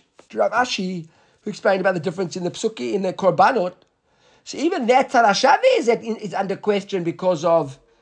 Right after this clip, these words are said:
of the, the, the issue of the korbanot. So what's going on over here? Everybody following me? Right? So Amar le Rava.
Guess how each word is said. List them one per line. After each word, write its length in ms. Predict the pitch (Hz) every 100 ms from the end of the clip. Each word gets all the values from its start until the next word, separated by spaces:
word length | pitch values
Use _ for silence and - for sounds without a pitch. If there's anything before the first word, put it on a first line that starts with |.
| _ -
of 200 | 151 139
the, 220 | 156 147
the, 300 | 147 147 147
the 180 | 147 143
issue 220 | 160 -
of 80 | 151
the 80 | 139
korbanot. 520 | 143 139 127 104 104 - _ _ _ _ _ _ -
So 120 | 156
what's 180 | 214 -
going 180 | 269
on 100 | 269
over 160 | 370 -
here? 200 | 254 127 _ _ _ _ _ _ - - - _ _ _ _ - _ _ _ -
Everybody 280 | 202 226 -
following 340 | 233 240 214
me? 200 | 139 - _ _ _ _ _ _ _ _ _ _ _ _ -
Right? 240 | 147 190 - _ _ _ _ _ _ _ _
So 240 | - 139
Amar 380 | 135 127 143 175
le 180 | 170 131
Rava. 380 | 143 - 127